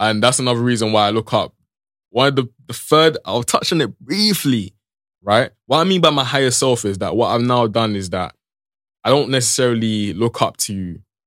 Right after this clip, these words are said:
man because I believe every single man is flawed. When I say man, it also means, like, ladies, et cetera as well.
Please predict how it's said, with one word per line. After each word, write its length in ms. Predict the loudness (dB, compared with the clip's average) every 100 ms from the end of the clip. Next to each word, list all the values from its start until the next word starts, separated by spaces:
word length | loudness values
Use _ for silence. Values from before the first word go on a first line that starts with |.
| _ -6
man 460 | -2 0 -2 -4
because 300 | -6 -4 -2
I 60 | -2
believe 260 | -2 -2
every 220 | 0 0 -2
single 240 | -2 -2
man 200 | -2 -4
is 140 | -6
flawed. 400 | -8 -6 -6 -8 _ _ _
When 100 | -2
I 40 |
say 180 | 0 0
man, 320 | 0 0 0
it 80 | -2
also 280 | -4 -4 -4
means, 260 | -4 -4 -6
like, 180 | -6
ladies, 440 | -4 -4 -4 -6 -8
et 100 | -6
cetera 380 | -6 -6 -8 -10
as 100 | -8
well. 360 | -6 -6 -6